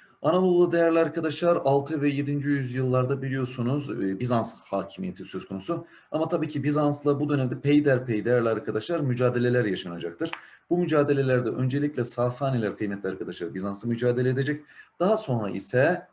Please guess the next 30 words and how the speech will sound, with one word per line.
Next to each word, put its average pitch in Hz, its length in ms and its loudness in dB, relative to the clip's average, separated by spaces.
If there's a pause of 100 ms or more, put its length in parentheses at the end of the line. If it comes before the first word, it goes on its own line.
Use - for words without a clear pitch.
(120)
Bizanslılarla 110 800 0
Müslüman 135 540 -6
Araplar 120 460 -2
değerli 95 220 0
arkadaşlar 90 420 -8
mücadelelerini 104 680 -2
verecektir. 92 460 -6 (360)
Hazreti 120 400 -2
Ömer 113 280 -2
döneminde 110 420 -4
Bizanslılarla 101 680 -4
mücadeleler 98 580 -4
söz 95 260 -12
konusudur. 95 600 -8
Hazreti 90 400 -10
Osman 95 420 -10
döneminde, 90 720 -6
Emeviler 92 480 -4
döneminde 90 260 -6
ve 101 60 -6
Abbasiler 95 560 -2
döneminde 85 300 -12
değerli 101 200 -2
arkadaşlar 82 500 -10 (500)
biliyorsunuz 127 420 -2
sonraki 110 360 -6
dönemlerde 92 480 -6
de 82 40 -16
mücadeleler 98 560 -2
var. 127 280 0